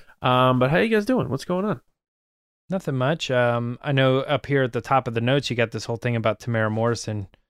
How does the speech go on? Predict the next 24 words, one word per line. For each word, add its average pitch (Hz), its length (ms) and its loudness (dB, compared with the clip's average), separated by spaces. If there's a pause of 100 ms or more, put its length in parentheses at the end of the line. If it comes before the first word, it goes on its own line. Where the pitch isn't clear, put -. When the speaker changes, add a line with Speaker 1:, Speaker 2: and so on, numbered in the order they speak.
(240)
Speaker 2:
getting 113 240 -6
the, 104 400 -4
the 107 100 -4
helmet 127 360 -2
and 98 100 -12
stuff. 104 320 -6
So 101 360 -12 (420)
it's - 80 -14
kind 123 100 -2
of 107 80 -4
interesting. 101 320 -4
Speaker 1:
Yeah. 120 140 4
What'd 127 180 -2
you, 165 80 0 (360)
what'd 123 180 -4
you 135 40 -4
think 147 140 0
about 110 220 -2
that? 104 320 -6
Did 120 100 -6
you 120 60 0
watch 123 180 2
that 127 120 2
video? 156 340 0